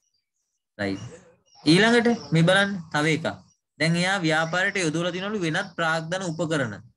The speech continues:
ඒ කියන්නේ යන්ත්‍ර සූත්‍ර වෙන්න පුළුවන්, මෝටර් රථ වගේ දේවල් වෙන්න පුළුවන්. දැන් එයා ප්‍රාග්ධන උපකරණ යොදවලා තියෙනවලු. ඒවා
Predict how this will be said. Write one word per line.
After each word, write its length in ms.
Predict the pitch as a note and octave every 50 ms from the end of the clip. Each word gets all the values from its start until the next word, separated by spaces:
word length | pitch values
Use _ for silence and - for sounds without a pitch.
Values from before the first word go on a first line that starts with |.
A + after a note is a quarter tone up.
| _ _ _ _ _ _ -
ඒ 100 | B2+ B2
කියන්නේ 360 | B2 C#3+ C#3 C#3+ D#3+ F3 D#3+ E3 - - - _ _ - C3+
යන්ත්‍ර 280 | C3 C3 B2+ C3+ C3+
සූත්‍ර 320 | B2+ C#3 C3 C3 C3 - C#3
වෙන්න 280 | C#3 C3+ C3 C3+ C3
පුළුවන්, 300 | C#3 C#3+ C#3+ D#3+ F3 F3
මෝටර් 340 | D#3+ C3+ C3 C3+ C3 C#3 C3
රථ 200 | C3+ C3+ C3 C#3+
වගේ 260 | C#3 C3+ C3 C3+ C#3 C3
දේවල් 260 | C3+ C3+ C3+ C#3+ D3
වෙන්න 200 | E3 E3+ G#3 G3+
පුළුවන්. 340 | D#3+ C3 A#2+ G#2+ F#2+ F2+ - _ _ _ _ _ _ _ _ _ _ _ _ -
දැන් 180 | D3 E3+ F#3
එයා 160 | F#3+ G#3 A3 G#3
ප්‍රාග්ධන 540 | - D3 C3 C3 C#3 D#3 D#3+ E3+ G#3+ G#3+
උපකරණ 520 | G3+ E3+ D#3 E3 G3+ G3+ A3+ A3 A3 G#3+ G3
යොදවලා 380 | D#3+ D3 C3 B2+ B2 A#2+ A2
තියෙනවලු. 380 | G#2 A#2 A2 G#2 G2 F#2+ F#2+ G2 - _ _ _ _ _ _ _ _ _ _ _ _ _ _ _
ඒවා 480 | D3+ E3+ F#3 A3 C4 C4 G3+ B2+ G#2+ E2+